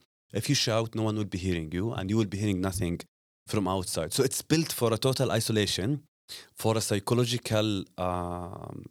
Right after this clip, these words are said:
like, they want psy-, psychologically, they want to kill you in that, uh, in that cell. And then the interrogation, the downgrade conditions, the terrible food, um, I mean, and everything, everything built to,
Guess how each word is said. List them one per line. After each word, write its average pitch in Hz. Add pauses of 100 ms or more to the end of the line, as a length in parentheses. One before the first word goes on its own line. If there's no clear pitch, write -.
(140)
like, 95 (220)
they 107
want 123
psy-, - (100)
psychologically, 139
they 110
want 123
to 120
kill 113
you 82 (420)
in 98
that, 90
uh, 85
in 98
that 90
cell. -
And 110
then 139
the 104
interrogation, 120
the 98
downgrade 131
conditions, 123 (480)
the 101
terrible 110 (340)
food, 147 (360)
um, 104 (480)
I -
mean, 123
and 117
everything, 104
everything 151
built 135
to, 147